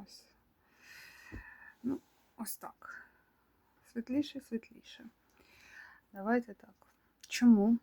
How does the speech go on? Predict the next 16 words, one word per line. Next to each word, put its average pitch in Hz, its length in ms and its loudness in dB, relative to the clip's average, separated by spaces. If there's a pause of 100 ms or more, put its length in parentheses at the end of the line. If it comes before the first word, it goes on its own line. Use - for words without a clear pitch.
(1700)
Росія 190 840 -4
саме 196 380 -2
в - 40 -4
цю - 240 -8
ніч 180 520 -2
запустила 214 800 -6 (2500)
шахеди 202 640 -4
на 196 120 0
Польщу? - 680 -10 (280)
Чому 202 300 -8
вони 143 200 -8 (100)
полетіли 196 520 -8
саме 175 240 -12
в 175 60 -8
цю - 180 -14
ніч? 143 220 -12